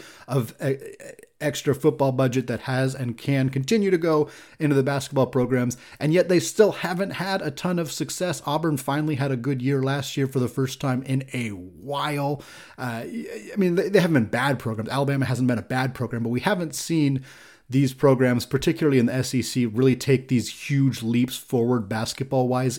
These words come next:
even as we've seen some of those successes come on the football field. So they're not necessarily related.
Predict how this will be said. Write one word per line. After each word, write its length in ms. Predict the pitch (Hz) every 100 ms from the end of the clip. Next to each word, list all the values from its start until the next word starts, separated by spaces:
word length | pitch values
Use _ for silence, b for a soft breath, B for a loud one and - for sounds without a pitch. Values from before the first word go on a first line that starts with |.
| -
even 380 | 156 147 143 123
as 280 | 110 127
we've 200 | 131 113
seen 460 | - - 120 127 127 B B
some 200 | - 123
of 120 | 117
those 180 | 120 110
successes 580 | - 110 123 117 123 -
come 180 | - 113
on 80 | 110
the 80 |
football 400 | 98 117 - 175
field. 340 | 165 190 180 151
So 300 | - 143 131 B B B B
they're 200 | 127 165
not 420 | 185 170 170 - _
necessarily 760 | 190 147 143 143 - 131 123 113
related. 440 | 104 87 - -